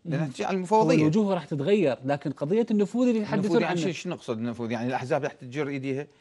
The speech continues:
Speaker 1: أو الموظفين داخل الهيئة راح نبدلهم داخل المفوضية؟
Speaker 2: تغيير نسب.
Speaker 1: بالنتيجة، ولا شلون تتغير النسب؟ يعني إحنا
Speaker 2: تغيير
Speaker 1: ما،
Speaker 2: نسب
Speaker 1: إحنا
Speaker 2: نفوذك
Speaker 1: الآن،
Speaker 2: تقصد.
Speaker 1: لا، لا، لا، إحنا الآن أمام مجلس مفوضين، أمام تسع أفراد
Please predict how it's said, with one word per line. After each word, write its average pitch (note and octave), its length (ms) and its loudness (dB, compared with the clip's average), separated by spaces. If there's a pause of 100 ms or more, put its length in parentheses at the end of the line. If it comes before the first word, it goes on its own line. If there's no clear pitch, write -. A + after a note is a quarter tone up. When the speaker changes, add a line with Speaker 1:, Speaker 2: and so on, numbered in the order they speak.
(220)
Speaker 1:
أو D3 160 4
الموظفين C#3+ 600 0
داخل C3 240 2
الهيئة B2 260 -4
راح A#2+ 120 -6
نبدلهم G#2+ 500 -6 (280)
داخل C3 200 -2
المفوضية؟ A2 580 -2
Speaker 2:
تغيير G3 200 6
نسب. G3 300 0 (260)
Speaker 1:
بالنتيجة، F3 520 -4
ولا G3+ 280 6
شلون G#3 220 0
تتغير A#2+ 340 0
النسب؟ G#2+ 300 -6 (340)
يعني E3 300 -4
إحنا F3 260 -2
Speaker 2:
تغيير F#3+ 180 10
Speaker 1:
ما، G3 80 4
Speaker 2:
نسب F3+ 100 4
Speaker 1:
إحنا F3+ 180 6
Speaker 2:
نفوذك G3 160 8
Speaker 1:
الآن، D#3 180 4
Speaker 2:
تقصد. D3 260 -2
Speaker 1:
لا، A#3+ 80 8
لا، D#3 140 4
لا، B2+ 240 0
إحنا D#3 220 0
الآن E3+ 280 0
أمام F3+ 580 0
مجلس F#3+ 400 -4
مفوضين، G#2+ 560 -4 (520)
أمام E3 220 2
تسع D#3 300 -4
أفراد C#3 380 0